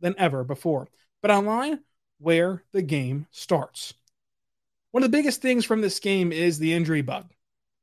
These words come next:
Shai, out until the All-Star break. Mike Muscala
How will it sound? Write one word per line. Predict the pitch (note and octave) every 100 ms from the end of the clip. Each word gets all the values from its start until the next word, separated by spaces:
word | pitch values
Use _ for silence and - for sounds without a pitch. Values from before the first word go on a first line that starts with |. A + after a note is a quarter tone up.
| _ _ _ _ _ _ -
Shai, | - G#3 D#3+ B2+ - _ _ _ -
out | E3+ F#3+
until | F3+ F3+
the | F3
All-Star | E3 D#3 - C#3
break. | C3 - - _ _ _ _ -
Mike | F#3+
Muscala | G3+ F#3 - G3+ F#3 C#3